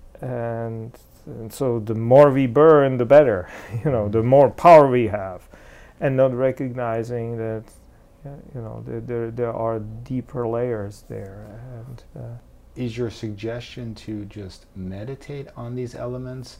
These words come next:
Speaker 2: at these specific times, or is your suggestion more deep about these elements? Do you have specific prayers, uh, to say about these? Or if, when, when you were talking fi-, about fire, I was thinking that it might be nice to light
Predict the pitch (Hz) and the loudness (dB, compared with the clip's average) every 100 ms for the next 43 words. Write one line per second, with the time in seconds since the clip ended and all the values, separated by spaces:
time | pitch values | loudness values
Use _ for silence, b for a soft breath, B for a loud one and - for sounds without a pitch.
0 | - 110 120 113 - 110 123 120 120 123 | -16 -14 -12 -12 -12 -12 -12 -12 -14 -12
1 | 120 120 110 - 113 101 98 92 - 104 | -12 -12 -14 -10 -8 -6 -6 -8 -8 -6
2 | 110 107 - 110 104 101 98 113 117 117 | -4 -6 -6 -8 -6 -6 -6 -6 -8 -8
3 | 98 98 87 92 87 92 87 85 - 92 | -12 -12 -12 -12 -10 -10 -10 -14 -14 -10
4 | 95 - - 95 - 104 - 104 - - | -10 -12 -14 -14 -12 -14 -10 -12 -14 -20
5 | b b b b b b - - 110 104 | b b b b b b -12 -6 -2 -2
6 | 104 101 95 - - - - - - - | -2 -4 -8 -14 -20 -20 -20 -20 -20 -14
7 | 101 95 - - - - 113 110 110 95 | -10 -10 -12 -20 -20 -8 -6 -4 -4 -4
8 | 95 87 - 92 90 - - B B B | -6 -8 -8 -12 -12 -16 -20 B B B
9 | B 101 92 107 107 110 113 113 127 143 | B -2 -2 -2 -2 -2 -2 0 0 -2
10 | 143 123 110 - 127 117 110 104 131 120 | -4 -10 -8 -8 -8 -4 -4 -2 -2 -2
11 | 101 98 117 110 110 107 110 117 117 123 | -2 -6 -12 -10 -10 -8 -8 -10 -8 -10
12 | 117 120 123 123 - 110 104 110 113 | -8 -8 -8 -8 -10 -10 -6 -4 -4